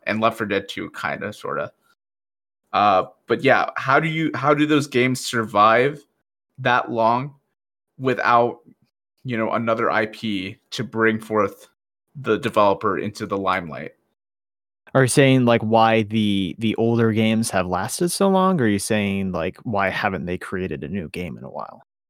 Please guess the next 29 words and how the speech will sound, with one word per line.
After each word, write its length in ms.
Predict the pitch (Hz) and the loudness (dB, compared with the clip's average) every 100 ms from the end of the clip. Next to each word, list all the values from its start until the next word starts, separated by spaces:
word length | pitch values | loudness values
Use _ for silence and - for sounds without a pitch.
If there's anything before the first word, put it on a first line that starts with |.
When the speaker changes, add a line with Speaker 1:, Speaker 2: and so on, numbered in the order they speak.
| _ | _
Speaker 1:
Probably 260 | 170 160 90 | 2 2 0
both. 340 | 78 87 - _ _ _ _ _ | -6 -12 -14 _ _ _ _ _
Speaker 2:
Both? 320 | 110 120 143 | 4 4 2
Well, 240 | 156 143 131 | 4 4 4
one, 560 | 120 127 160 160 131 120 _ _ _ _ _ - | 2 2 4 2 -4 -8 _ _ _ _ _ -2
i-, 160 | 143 - | 0 0
if 160 | 135 127 | -4 -2
you 80 | |
think 240 | 120 180 160 | 0 0 2
about 240 | 117 104 | 4 4
it, 180 | 98 - | 4 0
why 420 | 117 110 120 127 110 - | -2 0 2 2 -2 -8
the 200 | 131 120 | -2 0
older 320 | - 117 107 | 0 0 -2
games? 360 | 90 87 67 101 | -4 -8 -6 -6
Like 100 | 113 | -4
you 80 | 117 | -2
said 220 | - 113 | 0 2
that 140 | 104 | 2
they 140 | 107 101 | 0 -2
took 280 | - 117 107 | -2 -2 0
a, 180 | 101 76 _ _ _ _ _ | 0 -4 _ _ _ _ _
like, 420 | 104 85 - - _ _ _ _ - | -4 -4 -6 -18 _ _ _ _ -4
you 100 | 113 | 0
know, 120 | 98 | 2
they've 200 | 104 98 | 0 -2
created 320 | - 113 101 | 0 0 0
games 280 | 101 98 101 | -4 -6 -8
since, 260 | - - | -10 -10